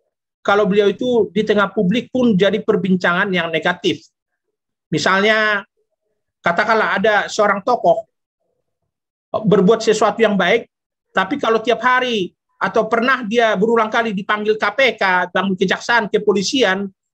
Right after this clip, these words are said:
dan pemberitaan di media kurang bagus, ya itu juga kami agak sulit untuk menokohkan dia. Begitu.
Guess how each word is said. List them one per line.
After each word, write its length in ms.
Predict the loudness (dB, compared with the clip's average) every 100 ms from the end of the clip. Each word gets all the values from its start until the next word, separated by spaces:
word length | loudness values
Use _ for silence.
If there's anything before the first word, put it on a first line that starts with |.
| _
dan 220 | -2 0
pemberitaan 500 | 0 0 0 0 -2
di 140 | 0 2
media 320 | 2 2 0
kurang 240 | 2 0
bagus, 480 | 0 0 0 -4 -6 _ _
ya 140 | -2
itu 160 | 0 0
juga 380 | 0 2 0 -2 -10 _ _ _ _ _ _ _
kami 300 | -2 0 0
agak 160 | 0 0
sulit 240 | 0 0
untuk 180 | 2 2
menokohkan 540 | 2 0 0 -4 -4
dia. 340 | -2 0 -2 -4 _ _ _ _ _ _ _ _ _ -4
Begitu. 480 | 0 0 0 -4